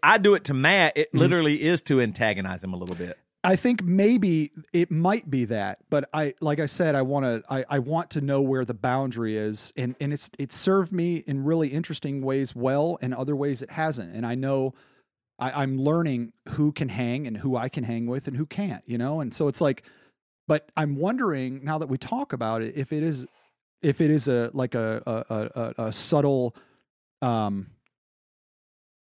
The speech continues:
Speaker 2: dominance thing on my part. Hear me out.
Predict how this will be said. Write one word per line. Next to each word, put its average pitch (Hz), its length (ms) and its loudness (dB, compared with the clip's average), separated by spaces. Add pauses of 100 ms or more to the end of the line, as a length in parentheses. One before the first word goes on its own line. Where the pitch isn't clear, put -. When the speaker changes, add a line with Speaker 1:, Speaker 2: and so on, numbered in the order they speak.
(960)
Speaker 2:
dominance 147 560 2
thing 104 240 -4
on 101 160 -4
my 98 160 -4
part. 95 320 -8
Hear 139 180 -2
me 139 120 -4
out. 107 220 -4